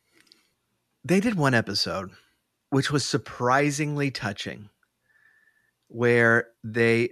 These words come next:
they found a time capsule from basically our time period, and they found an iPhone in it.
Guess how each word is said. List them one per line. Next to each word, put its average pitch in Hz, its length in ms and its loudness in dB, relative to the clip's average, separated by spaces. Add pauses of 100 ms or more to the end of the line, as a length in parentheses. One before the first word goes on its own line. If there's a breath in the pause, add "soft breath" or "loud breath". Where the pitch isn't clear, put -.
they 117 200 2
found 131 760 0
a 113 140 -2
time 120 380 0
capsule - 560 -6 (1120)
from 110 600 2 (100)
basically 143 360 4
our 110 180 6
time 110 300 -4
period, 87 380 -6
and 120 100 -4
they 127 80 2
found 139 300 0
an 117 80 -2
iPhone 104 500 -2
in 80 100 -10
it. - 220 -14